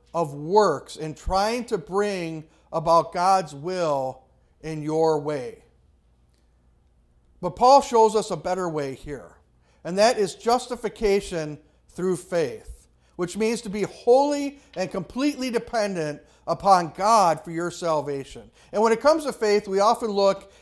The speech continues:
at Hebrews chapter eleven, verses one and two. I'll read it in the Living Bible.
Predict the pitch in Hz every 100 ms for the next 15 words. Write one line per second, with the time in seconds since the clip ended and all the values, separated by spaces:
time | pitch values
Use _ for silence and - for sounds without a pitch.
0 | _ 170 165 - 220 214 202 - 202 185
1 | 185 185 170 160 - _ - 165 180 190
2 | 175 156 151 143 160 170 170 151 170 185
3 | 170 135 - 160 123 123 _ - 160 214
4 | 233 170 160 151 165 156 131 123 107 107